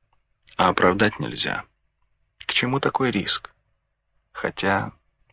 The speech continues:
перед тем, как закрыть брезентовую сумку, суходол пересчитал инструмент — аккуратно разложенный по карманчикам.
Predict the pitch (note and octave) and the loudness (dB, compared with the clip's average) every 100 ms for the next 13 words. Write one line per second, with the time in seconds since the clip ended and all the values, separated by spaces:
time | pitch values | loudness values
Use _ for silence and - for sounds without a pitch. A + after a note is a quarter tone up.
0 | _ _ - - - - _ E2 E2 - | _ _ -20 -20 -20 -20 _ -6 -6 -2
1 | F2 E2+ E2 D#2+ D#2+ - E2+ D2+ D#2 D#2 | 0 2 2 0 -2 0 -2 -2 -4 -4
2 | D#2 D2 C#2 C#2+ - E2+ G2+ - - - | -4 -6 -6 -4 -2 -4 -4 -4 -6 -10
3 | _ _ _ - - - E2+ G#2+ A2 - | _ _ _ -6 -2 0 0 2 0 0
4 | D2 - C#2+ D2 C#2 C#2+ D2 - - - | 2 2 2 -2 -4 -4 -8 -6 -10 -6
5 | G2+ G2+ - - _ _ _ _ - - | -6 -8 -12 -14 _ _ _ _ -8 -6
6 | - A2 A2 - - D#2 - E2 E2+ - | -2 0 0 2 0 0 -2 -4 -4 -8
7 | - - - - - - - - | -6 -6 -6 -8 -4 -6 -6 -14